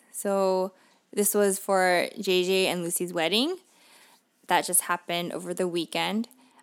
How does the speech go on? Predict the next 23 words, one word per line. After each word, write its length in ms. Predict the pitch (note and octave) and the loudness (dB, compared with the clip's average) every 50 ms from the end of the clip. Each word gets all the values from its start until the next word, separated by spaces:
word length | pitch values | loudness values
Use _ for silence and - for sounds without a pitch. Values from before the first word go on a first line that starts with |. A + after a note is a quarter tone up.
| _ _ _ _ _ _ - | _ _ _ _ _ _ -2
They 220 | F#3 F#3 F3+ F#3 | 2 4 4 4
had 300 | F#3+ F#3+ - F#3+ F#3 F#3 | 4 0 0 0 2 2
a 260 | F#3 F3 F3 E3+ E3+ | 2 2 2 2 0
Tangled 760 | E3 - - G#3 F#3 F#3+ F#3 E3+ F3 F3+ F3+ F3+ F3+ F3+ F3+ | 0 -2 0 0 0 0 2 2 2 4 4 4 2 2 0
Disney 800 | - F3+ F3 - F3+ F3 F3 F3 E3+ F3 E3+ E3+ F3 F#3+ F3+ - - _ _ _ _ _ _ _ _ _ _ _ _ _ _ _ _ _ _ - - _ - | -4 -6 -4 -4 -4 -6 -4 -6 -6 -6 -6 -6 -8 -10 -10 -14 -20 _ _ _ _ _ _ _ _ _ _ _ _ _ _ _ _ _ _ -20 -10 _ 0
themed 360 | G3 F#3+ F#3+ F#3+ F#3+ F3+ - | 2 2 2 2 0 -2 -2
kind 200 | - A3 G#3 A3+ | 0 0 2 4
of 60 | A#3 | 6
wedding. 420 | B3 B3+ C4 C#4 D4 D#4+ E4+ E4 - - - - - - | 6 6 6 6 4 2 2 -2 -4 -10 -20 -20 -10 -2
So 240 | - - A3 G#3+ G3+ | 4 6 6 6 6
for 160 | - A3 A3 | 6 4 6
their 200 | G#3 G#3+ G3+ G3 | 8 8 8 8
table 340 | G3 - G#3+ F#3 F3+ G3+ A3 | 6 2 2 2 2 2 2
numbers, 380 | A3+ A#3 B3 C4 C#4+ D4 C4 | 4 4 4 4 4 4 4
they 140 | A3+ G#3 F#3+ | 4 4 4
wanted 520 | F#3 F#3 F#3 F#3 F#3 F#3 F#3 F3+ F3+ F3+ - - - - - _ _ | 4 4 4 4 4 4 4 4 2 0 -2 -12 -20 -20 -20 _ _
different 300 | - G3+ G3+ - A3 G3 | -4 -4 -2 0 0 2
locations 920 | F#3 F3+ F3 - - F#3+ F3 F#3 - - A3+ A#3 B3 B3+ C4+ C#4 C4 - - - _ _ _ _ - | 2 0 0 -2 -2 -2 -2 0 0 0 2 2 4 4 4 2 2 0 -4 -8 _ _ _ _ -20
from 380 | - - - F#3+ F#3 F#3 F#3 F#3 | -6 2 4 6 6 6 4 2
the 80 | F3+ E3+ | -2 -2
Disney 380 | F3 - F3 F3 E3+ F3 F3 | 0 0 0 0 0 -2 -4
movies, 600 | F3 E3+ E3 E3 E3+ - G#3 A3+ A#3+ B3+ B3+ - - A3+ - - - _ _ _ _ - - | -4 -4 -4 -4 -4 -2 0 2 2 2 2 0 -2 -4 -16 -20 -20 _ _ _ _ -20 -12
like 640 | - F#3 F#3 F3+ F3 F3 F3 F3 F3 D#3 - - | -4 0 2 4 4 6 4 4 2 0 -4 -10